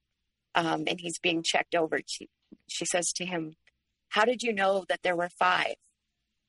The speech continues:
And he said, "I didn't. I," he said, "I saw four. But I knew from the world prior to the abuse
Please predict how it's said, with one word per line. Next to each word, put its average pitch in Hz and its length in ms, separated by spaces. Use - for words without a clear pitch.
And 190 140
he 196 140
said, 175 340
"I 180 100
didn't. 185 460
I," 170 140
he 175 140
said, 180 200
"I 175 100
saw 180 260
four. 170 300
But 196 100
I 185 120
knew 233 480
from 202 140
the 180 120
world 196 460
prior 202 400
to 185 240
the 175 140
abuse 170 640